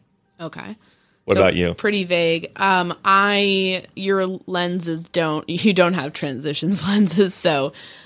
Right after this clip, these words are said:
Speaker 1: I was able to see that you were a middle-aged guy.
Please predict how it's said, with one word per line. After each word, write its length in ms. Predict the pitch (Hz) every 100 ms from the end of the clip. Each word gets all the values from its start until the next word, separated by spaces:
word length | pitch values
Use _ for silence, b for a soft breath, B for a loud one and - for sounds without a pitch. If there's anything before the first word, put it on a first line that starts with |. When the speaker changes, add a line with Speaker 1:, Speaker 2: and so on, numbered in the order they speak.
| B _
Speaker 1:
I 240 | 175 175 175
was 220 | 175 170 -
able 380 | 170 165 170 165
to 220 | - 160
see 420 | - 160 147 139
that 260 | 131 127 -
you 240 | 143 135
were 560 | 135 139 131 131 135 - -
a 60 | 170
middle-aged 720 | 165 156 147 143 147 156 -
guy. 480 | 156 156 156 151